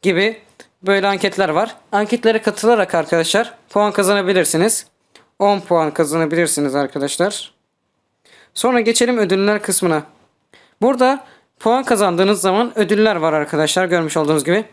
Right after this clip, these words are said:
iki yüz puana internet paketi, bir aylık T V Plus paketi gibi puanlarla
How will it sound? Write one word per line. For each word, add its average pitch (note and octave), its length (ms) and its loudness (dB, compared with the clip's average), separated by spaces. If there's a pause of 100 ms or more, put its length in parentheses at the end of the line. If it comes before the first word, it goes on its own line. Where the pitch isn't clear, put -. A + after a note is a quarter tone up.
(160)
iki G3+ 220 -2
yüz G#3 160 0
puana F3 240 0
internet F3+ 420 -2
paketi, E3 480 -2 (540)
bir G#3 100 2
aylık F#3 260 -2
T F#3+ 140 2
V F#3 100 4
Plus F#3 400 0 (420)
paketi F3 360 -2
gibi E3+ 300 0 (380)
puanlarla G3 720 0